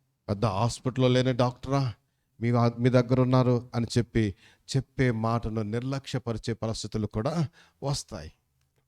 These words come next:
నా దగ్గరికి ఎవరన్నా వచ్చి చెప్తే నేను ఇదే, ఇదే విధంగా చెప్తాను. "బాప్టిస్ట్ హాస్పిటల్కి వెళ్ళండి, అక్కడ మంచి డాక్టర్లు ఉన్నారు, మేలు జరుగుద్ది" అని చెప్తూ ఉంటాను. నిజంగానే అక్కడ మేలు జరుగుతూ ఉంటుంది. అక్కడ చేసే ప్రతి వైద్యము కూడా ప్రార్థనాపూర్వకంగా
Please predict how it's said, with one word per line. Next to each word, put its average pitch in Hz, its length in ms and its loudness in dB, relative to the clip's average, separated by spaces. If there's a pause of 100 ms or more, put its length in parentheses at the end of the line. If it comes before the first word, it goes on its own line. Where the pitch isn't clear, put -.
నా 110 120 -2
దగ్గరికి 131 360 0
ఎవరన్నా 131 280 2
వచ్చి 123 320 0
చెప్తే 156 400 -4 (280)
నేను 123 120 2
ఇదే, 127 440 4
ఇదే 139 180 8
విధంగా 123 300 6
చెప్తాను. 98 540 -2 (380)
"బాప్టిస్ట్ 120 480 -2
హాస్పిటల్కి 107 540 -4
వెళ్ళండి, 95 400 -4 (240)
అక్కడ 98 200 -6
మంచి 104 600 -2 (320)
డాక్టర్లు 110 480 -2
ఉన్నారు, 98 240 -4
మేలు 131 280 2
జరుగుద్ది" 110 420 0
అని 127 180 -4
చెప్తూ 127 200 -4
ఉంటాను. 110 180 -2
నిజంగానే 165 380 -6
అక్కడ 113 180 -6
మేలు 120 260 -2
జరుగుతూ 110 420 -4
ఉంటుంది. 98 340 -6 (300)
అక్కడ 120 200 -2 (120)
చేసే 151 220 2
ప్రతి 131 360 0
వైద్యము 131 600 0
కూడా 117 260 -2
ప్రార్థనాపూర్వకంగా 131 1200 -2